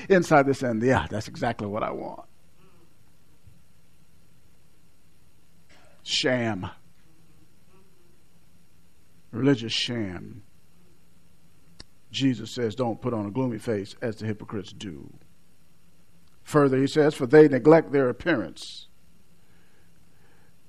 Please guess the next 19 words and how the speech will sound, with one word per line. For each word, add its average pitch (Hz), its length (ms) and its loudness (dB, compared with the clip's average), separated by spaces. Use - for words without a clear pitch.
Neglect, 123 960 8
that 139 280 6
word 147 520 8
there 143 260 8
in 131 100 0
the 127 60 2
original 127 540 2
language, 143 500 6
means 160 360 10
to 147 200 8
make 151 320 6
something 131 540 4
disappear. 123 840 0
You - 80 -10
say, 123 160 4
"How 113 100 6
do 120 100 2
they 117 140 4
make 113 240 0